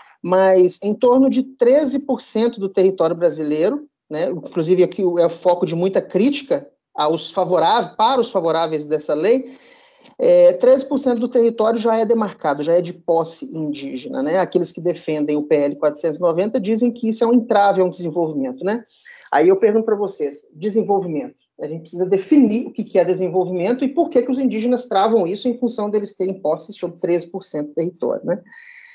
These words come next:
É, os pontos delicados é o marco temporal, que o Ricardo acabou de falar, né? É, é, e o grande problema desse marco temporal é que ele acaba,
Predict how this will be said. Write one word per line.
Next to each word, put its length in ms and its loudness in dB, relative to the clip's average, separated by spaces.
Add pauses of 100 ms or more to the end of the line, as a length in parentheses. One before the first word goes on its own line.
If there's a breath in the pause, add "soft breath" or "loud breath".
(320 loud breath)
É, 960 8
os 120 -4
pontos 280 0
delicados 480 2
é 60 4
o 40 2
marco 280 0
temporal, 640 0
que 120 -8
o 20 -4
Ricardo 320 -4
acabou 340 -2
de 60 -6
falar, 480 -2 (100)
né? 320 -8
É, 440 -2
é, 80 -10 (360)
e 120 0
o 40 0
grande 340 2
problema 540 2
desse 240 -2
marco 360 -6
temporal 580 2
é 80 -2
que 240 -4
ele 140 4
acaba, 440 0